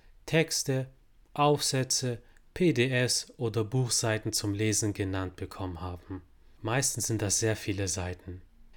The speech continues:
Wir nehmen als konkretes Beispiel wieder die Meiji-Zeit. Mal angenommen, dass du zu dem Thema einen zwanzigseitigen Aufsatz lesen musst. Zunächst liest du den kompletten Aufsatz.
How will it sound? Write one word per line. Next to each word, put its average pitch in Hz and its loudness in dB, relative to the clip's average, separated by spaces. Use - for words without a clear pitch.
Wir 104 -2
nehmen 147 2
als 113 0
konkretes 123 -2
Beispiel 117 0
wieder 110 2
die 104 -4
Meiji-Zeit. 101 -4
Mal 95 -2
angenommen, 127 0
dass 113 -2
du - -8
zu - -8
dem 101 -2
Thema 127 -2
einen 104 -2
zwanzigseitigen 110 -2
Aufsatz 101 -2
lesen 95 -2
musst. 90 -6
Zunächst 143 0
liest 147 2
du 165 0
den 107 0
kompletten 110 -4
Aufsatz. 95 -4